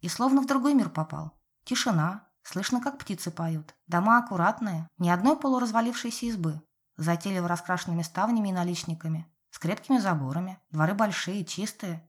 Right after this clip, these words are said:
Никаких завалов и хлама. Никаких гор мусора. В деревне всего одна улица. Домов на тридцать. Не больше.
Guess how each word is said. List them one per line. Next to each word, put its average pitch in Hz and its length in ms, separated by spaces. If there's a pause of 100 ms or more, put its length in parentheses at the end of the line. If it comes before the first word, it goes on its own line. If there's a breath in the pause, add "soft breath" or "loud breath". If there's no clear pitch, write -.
(140)
Никаких 180 420
завалов 233 400
и 254 60
хлама. 156 520 (180)
Никаких 170 400
гор 226 160
мусора. 180 560 (360)
В - 60
деревне 214 640
всего 214 240
одна 294 240
улица. 165 580
Домов 277 300
на 311 100
тридцать. 175 500 (280)
Не 311 100
больше. 165 480